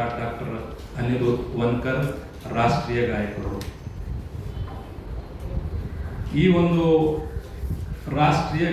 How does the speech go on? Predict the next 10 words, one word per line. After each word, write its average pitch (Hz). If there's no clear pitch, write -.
ಗಾಯಕರ 151
ಸುಮಾರು 139
ನಾಲ್ಕರಿಂದ 147
ಐದು 135
ಭಾಷೆಯಲ್ಲಿ 120
ಡಾಕ್ಟರ್ 120
ಬಾಬಾ 117
ಸಾಹೇಬ್ 127
ಅಂಬೇಡ್ಕರ್ 117
ಅವರು 131